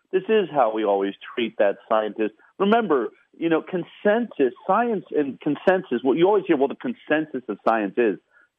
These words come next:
Consensus has nothing to do with science. Every single evolution in science is, as you described, one team, one doctor, one scientist, one mind that stepped outside the box and said, "You know what?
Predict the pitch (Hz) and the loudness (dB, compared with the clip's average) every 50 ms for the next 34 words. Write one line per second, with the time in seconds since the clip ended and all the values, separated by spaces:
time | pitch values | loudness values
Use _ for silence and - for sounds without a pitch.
0 | _ - 180 165 - - - 226 254 247 - - 175 - - 147 131 - - - | _ -4 -4 -4 -2 0 0 0 0 0 0 0 0 2 0 -2 -2 -2 -10 -10
1 | - - 143 139 123 - - 202 - - - 101 90 80 73 - _ _ _ _ | -6 -4 -2 0 0 2 2 2 0 0 -2 -4 -2 -4 -6 -14 _ _ _ _
2 | _ _ _ _ - - 214 233 214 214 233 226 208 180 - - - - - 190 | _ _ _ _ 0 2 2 2 0 -2 -6 -6 -6 -8 -10 -14 -10 -2 -2 0
3 | 202 202 185 175 170 151 - 156 170 165 170 160 156 160 170 180 160 - - 143 | 2 2 2 2 2 0 0 -2 -2 0 0 0 2 2 0 0 -2 -4 -4 -2
4 | 131 127 123 - _ - 127 139 143 139 135 123 - - - 156 143 156 151 127 | -2 -2 -2 -6 _ -2 0 2 2 2 0 -2 -4 -2 0 0 2 2 0 -2
5 | 104 95 92 90 - - - _ _ _ _ _ _ _ _ _ _ _ _ - | -2 -4 -4 -6 -10 -16 -20 _ _ _ _ _ _ _ _ _ _ _ _ 2
6 | 147 147 139 135 151 147 147 143 147 143 135 135 - - - 143 135 139 131 123 | 2 2 4 2 2 2 0 -2 -4 -10 -14 -14 -12 -6 -2 0 0 0 0 -4
7 | 110 113 110 110 143 165 180 180 180 - _ - 185 175 156 123 101 92 92 117 | -8 -10 -6 -2 -2 -2 -2 -4 -8 -16 _ -12 -8 -4 -4 -4 -4 -2 2 2
8 | 147 165 165 170 156 - 160 147 139 135 - - 104 95 90 104 143 165 175 175 | 2 2 2 -2 -2 0 0 0 0 -4 -6 -6 -8 -6 -2 -2 -2 0 -2 -4
9 | 170 - - 151 143 127 110 101 101 95 - - 98 131 160 180 202 220 214 208 | -8 -4 -2 -2 -2 -2 -4 -8 -10 -14 -14 -8 -2 0 2 2 2 0 -2 -6
10 | 202 185 - - _ _ 135 131 131 139 143 147 143 135 123 110 101 110 110 101 | -8 -8 -10 -12 _ _ -6 0 2 2 2 2 0 -2 -4 -4 -2 -2 -2 -2
11 | - - _ - 202 196 190 - - 165 151 147 - - 156 139 135 123 123 107 | -4 -8 _ -2 -2 -2 0 0 0 0 0 0 -2 0 0 0 0 0 -4 -2
12 | 98 117 117 117 117 117 - 113 104 - - 123 113 113 135 165 175 196 214 226 | 0 0 2 0 0 -4 -8 -20 -16 -12 -12 -12 -10 -8 -6 -2 -2 -2 -2 -2
13 | 254 262 240 | -6 -8 -10